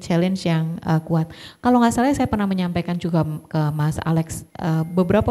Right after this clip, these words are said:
waktu, tahun yang lalu ya, isu intoleransi, isu, eh, eksklusivisme beragama, isu naiknya ultrakonservatisme, itu urusannya bukan cuman gereja ditutup. Tapi kalau kita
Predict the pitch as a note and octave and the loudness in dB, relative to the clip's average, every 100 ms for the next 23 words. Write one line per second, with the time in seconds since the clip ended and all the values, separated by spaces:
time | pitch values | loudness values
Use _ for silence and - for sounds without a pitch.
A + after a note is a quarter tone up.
0 | A3+ - - - - F3+ F#3+ F3+ F3 F3 | 0 -2 -14 -14 -4 -2 -2 0 0 0
1 | D#3 D#3 - - - _ C4 B3+ - D4+ | 0 -4 -12 -20 -20 _ -4 -4 -2 -2
2 | E4 G#3+ G3+ G3 F#3 E3+ E3 E3 D#3 C#3+ | 0 -2 -2 -2 0 0 0 0 -4 -4
3 | A#3 A#3 - C#4 E4 F4 - - - G3 | -4 -4 -2 0 2 -2 -10 -16 -4 -4
4 | F#3 F#3+ - G#3 G#3 F#3+ G3 G3+ E3+ - | -2 -6 -2 -2 -2 -4 -4 -2 0 0
5 | - D#3 D#3+ F3 C3+ B2+ G#3+ - - _ | 0 2 2 2 2 0 -2 -6 -20 _
6 | _ _ _ _ A3 G#3+ - D4 C4+ G#3 | _ _ _ _ -2 0 2 0 2 2
7 | G3 G#3 G#3 C#4 D4 G#3+ G3+ F#3 F3 F3+ | 2 0 0 -2 0 0 0 0 0 -2
8 | F3 E3+ D#3+ D#3+ F#3+ - D3 - A#3 F4 | -2 -4 -4 -4 -6 -2 -2 -2 -4 -2
9 | - B3 A#3+ A3+ B3 D#4+ F#3+ F3 F3+ F#3 | 0 0 0 0 0 0 0 0 0 -2
10 | F3+ F3 F#3 F3+ E3 D3+ C#3+ D3 - A#3+ | -2 -2 2 4 4 4 0 0 0 -2
11 | - G3 D#3 D3+ - _ _ _ _ _ | -2 -2 0 0 -6 _ _ _ _ _
12 | _ _ _ _ _ _ - F#3 F3+ - | _ _ _ _ _ _ 0 0 0 2
13 | F#3+ G#3 D4+ G3+ F#3 F#3 G#3 | 4 4 2 0 0 0 -2